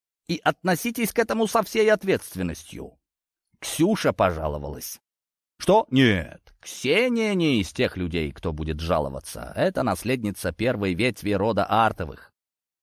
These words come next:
Они рождены быть сильными и волевыми. Просто я заметил, что она сидела одна и перебирала анкеты. На мой вопрос, где её партнёр, госпожа Артова ответила очень невразумительно. Было сложно не почувствовать ложь. Она явно хотела вас прикрыть.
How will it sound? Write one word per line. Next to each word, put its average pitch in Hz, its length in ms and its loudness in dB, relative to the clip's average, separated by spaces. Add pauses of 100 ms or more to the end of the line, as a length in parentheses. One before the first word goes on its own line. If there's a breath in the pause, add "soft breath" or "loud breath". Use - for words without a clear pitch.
Они 147 240 4
рождены 175 420 2
быть 185 180 0
сильными 226 520 2
и 196 200 0
волевыми. 165 560 2
Просто - 320 -6
я 143 160 0
заметил, 139 420 -2
что - 180 -2
она 131 180 2
сидела 120 440 2
одна 98 380 2
и 175 80 0
перебирала 107 580 2
анкеты. 165 600 0
На 80 120 -4
мой 92 180 -2
вопрос, 110 440 0
где 92 260 -2
её 113 280 2
партнёр, 104 500 0
госпожа 95 400 0
Артова 139 460 2
ответила 131 400 0
очень 147 480 2 (180)
невразумительно. 131 960 0 (560)
Было 101 300 2
сложно 180 540 4
не 151 160 2
почувствовать 90 800 -2
ложь. 92 460 -2 (100)
Она 85 220 -2
явно 131 400 0
хотела 107 380 -2
вас 98 180 0
прикрыть. - 560 -6